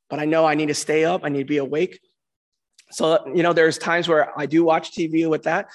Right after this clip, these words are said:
or I'm like, "Okay, I'm gonna spend this time in prayer." And I think this has been so helpful for me, just a, a time where I'm just like, "No, if I'm gonna be up, I'm gonna dedicate and utilize that time." But at the same time, that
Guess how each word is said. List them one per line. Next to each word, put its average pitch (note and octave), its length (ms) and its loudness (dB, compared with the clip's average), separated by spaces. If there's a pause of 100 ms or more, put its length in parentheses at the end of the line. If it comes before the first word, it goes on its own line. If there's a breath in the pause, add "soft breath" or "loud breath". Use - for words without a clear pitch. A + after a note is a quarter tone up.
(280 loud breath)
or F3+ 540 4
I'm D3 100 -4
like, D3+ 320 -2
"Okay, C#3 140 -10
I'm C#3 80 -4
gonna D3+ 140 -2
spend C#3 280 -6
this C3+ 120 -12
time A#2 240 -14
in - 80 -18
prayer." - 300 -20 (920)
And C#3+ 100 -8
I F3+ 120 -2
think A3+ 200 -4
this G3+ 200 0
has F#3 160 -10
been D#3+ 240 -2
so D#3+ 200 -2
helpful C#3+ 400 -10
for - 140 -18
me, A2 140 -12
just C#3+ 260 -8
a, C#3+ 140 0 (320 loud breath)
a D3+ 80 -4
time F3+ 260 -4
where D#3 140 0
I'm C#3+ 80 -6
just - 180 -10
like, A#2 140 -8
"No, C#3 240 -2
if C#3 100 -8
I'm D3+ 80 -4
gonna F#3 140 -2
be F3+ 200 -6
up, D#3+ 300 -6
I'm C3+ 100 -12
gonna C3+ 300 -10
dedicate D3 540 -2
and B2 160 -8
utilize B2 460 -10
that A2+ 180 -16
time." - 260 -20 (800 soft breath)
But E3 120 2
at E3 100 0
the E3+ 80 -2
same G3+ 340 -2
time, G#3 240 -8
that D3 240 -6